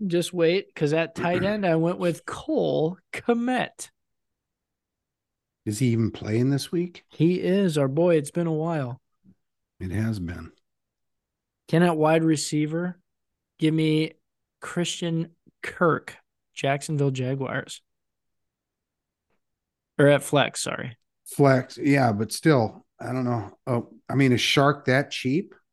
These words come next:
Speaker 2: And
Speaker 1: Shark is
Speaker 2: Najee, I guess Najee must, they must, do you get point, do you get money back for taking Najee Harris?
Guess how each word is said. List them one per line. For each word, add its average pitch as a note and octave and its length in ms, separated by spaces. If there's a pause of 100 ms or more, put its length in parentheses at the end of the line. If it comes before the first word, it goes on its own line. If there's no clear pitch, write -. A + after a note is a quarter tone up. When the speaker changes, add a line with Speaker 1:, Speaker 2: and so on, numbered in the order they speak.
(140)
Speaker 2:
And A2+ 80
Speaker 1:
Shark D#3 160
is E3+ 60
Speaker 2:
Najee, D3+ 480 (340)
I C#3+ 100
guess E3 300
Najee C#3+ 480
must, C3 260 (240)
they C#3+ 260
must, D3+ 280
do C#3 240
you D3 100
get C#3+ 460
point, D#3+ 320
do C#3 80
you D3 80
get D#3 180
money C#3+ 300
back B2 460
for D3 100
taking D#3 300
Najee D#3 360
Harris? D#3 380